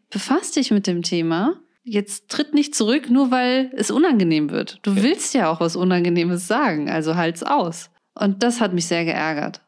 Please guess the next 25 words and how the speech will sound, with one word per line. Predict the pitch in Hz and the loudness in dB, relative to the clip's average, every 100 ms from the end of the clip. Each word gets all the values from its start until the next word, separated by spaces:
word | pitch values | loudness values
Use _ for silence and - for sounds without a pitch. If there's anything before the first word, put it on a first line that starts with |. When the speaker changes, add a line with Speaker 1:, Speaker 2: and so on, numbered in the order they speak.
| _ _ - - | _ _ -16 -6
Speaker 2:
Oh, | - 139 | -2 0
ich | 139 - | 0 0
war | 185 | 0
ganz | 185 165 | 0 -2
froh | - 165 | 0 0
über | 117 | 2
jeden | 113 104 127 - | 0 2 -2 -2
einzelnen | 110 127 - 131 131 123 | -4 -6 -6 -4 -4 -4
von | 120 123 | -4 -4
denen, | 117 120 117 | -2 -2 -2
die | 110 | -2
davon | 113 - 113 104 - | -4 -4 -4 -4 -6
Abstand | 110 - 101 95 | -6 -4 -4 -4
genommen | 95 87 87 | -4 -4 -6
haben, | - 85 101 156 _ - | -8 -10 -10 -14 _ -16
weil | 104 110 | -4 -2
ich | 110 110 | -2 -2
mir | 110 | -4
gedacht | 101 104 - 120 | -2 -6 -6 -6
habe, | 104 107 107 110 | -4 -2 -2 -4
na, | 107 | -4
besser | 101 107 110 | -4 -4 -4
spät | - 107 90 | -4 -4 -4
als | 98 - | -6 -6
nie, | 110 98 90 | -6 -6 -8